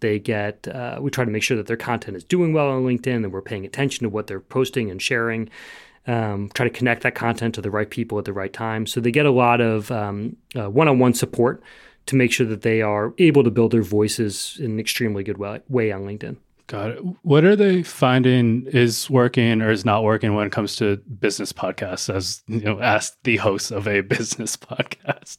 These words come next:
Speaker 1: Yeah. Um, what's working or not working? I mean, I think that if you are comparing yourself to the, it, it,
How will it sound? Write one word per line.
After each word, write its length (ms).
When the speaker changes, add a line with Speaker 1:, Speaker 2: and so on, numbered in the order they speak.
Speaker 1:
Yeah. 200
Um, 1080
what's 320
working 280
or 100
not 220
working? 440
I 20
mean, 460
I 80
think 240
that 300
if 220
you 640
are 140
comparing 560
yourself 580
to 640
the, 280
it, 160
it, 380